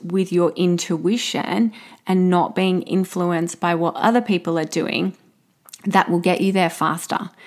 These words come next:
that you'll start to integrate and understand those teachings faster.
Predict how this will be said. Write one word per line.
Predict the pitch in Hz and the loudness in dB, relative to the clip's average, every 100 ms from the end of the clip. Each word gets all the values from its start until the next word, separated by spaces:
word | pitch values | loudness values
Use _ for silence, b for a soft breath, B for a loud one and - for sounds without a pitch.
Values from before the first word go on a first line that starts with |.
| B B - | B B 0
that | 180 | 2
you'll | 170 165 | 4 0
start | 170 - 180 175 | 0 2 2 2
to | - - | 0 -2
integrate | 180 185 208 190 160 156 180 - B B - | 0 0 -2 0 0 0 -4 -8 B B -2
and | 185 | 0
understand | 180 180 175 - 170 165 165 | 2 0 -2 -2 -2 0 0
those | 160 160 - _ _ | -2 -2 -8 _ _
teachings | - 185 - - - 180 - | -4 -4 -4 -4 -4 -6 -8
faster. | - 160 165 - - - | -2 -2 -2 -6 -8 -10